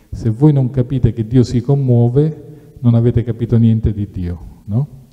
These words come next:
Quindi è un Dio che ha un cuore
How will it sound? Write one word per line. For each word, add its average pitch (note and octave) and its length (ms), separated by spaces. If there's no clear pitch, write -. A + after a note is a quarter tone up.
Quindi G#2+ 720
è - 20
un A#2 140
Dio B2+ 180
che B2 100
ha A#2 40
un A#2 120
cuore D3+ 460